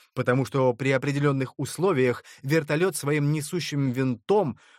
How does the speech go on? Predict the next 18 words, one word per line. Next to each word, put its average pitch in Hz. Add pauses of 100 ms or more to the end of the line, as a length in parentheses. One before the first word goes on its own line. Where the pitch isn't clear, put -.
может 180
создать 165
вокруг 160
машины 165
воздушный 139
тороид, 151 (320)
в 123
результате 135
чего 143
резко 147
упадет 143
подъемная 127
сила, 160 (220)
и 175
вертолет 151
вдруг 143
начнет 147 (140)
падать 165